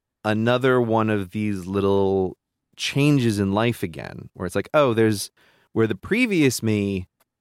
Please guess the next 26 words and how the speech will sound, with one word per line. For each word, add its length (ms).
I 60
have 320
no 240
interest 440
in 120
his 340
concerns 1000
or 140
his 240
goals 680
or 200
his 600
targets. 800
And 220
there, 300
and 140
it's, 480
it's 140
like 160
waking 560
up 200
again 600
as 280
a 100
new 440
person 560